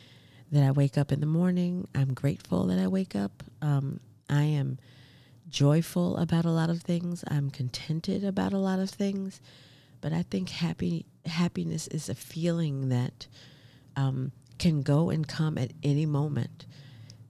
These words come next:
simply because something can make you sad and take your happy. So dealing with,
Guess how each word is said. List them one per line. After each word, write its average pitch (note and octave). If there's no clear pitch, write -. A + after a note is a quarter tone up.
simply A3+
because D#3
something D#3
can C#3+
make B2+
you C#3
sad C#3
and A#2+
take -
your C3+
happy. F3
So D#3
dealing F#3+
with, E3+